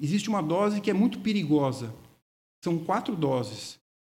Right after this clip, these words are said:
Acima daquilo, o risco fica muito alto. Então, por exemplo, quatro, uma dose de, de vinho, por exemplo, de cento e quarenta M L. Você tomar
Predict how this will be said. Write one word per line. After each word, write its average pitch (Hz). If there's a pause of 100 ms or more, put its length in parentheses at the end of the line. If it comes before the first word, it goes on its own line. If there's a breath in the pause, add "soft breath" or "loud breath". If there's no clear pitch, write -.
(160)
Acima 262
daquilo, 180
o -
risco 202
fica -
muito 202
alto. 117 (540)
Então, 180
por 180
exemplo, 151
quatro, 175 (540)
uma 160
dose 180
de, 175
de 147
vinho, 175
por 156
exemplo, 127
de 120
cento 156
e 160
quarenta 135
M 131
L. 110 (480)
Você -
tomar 226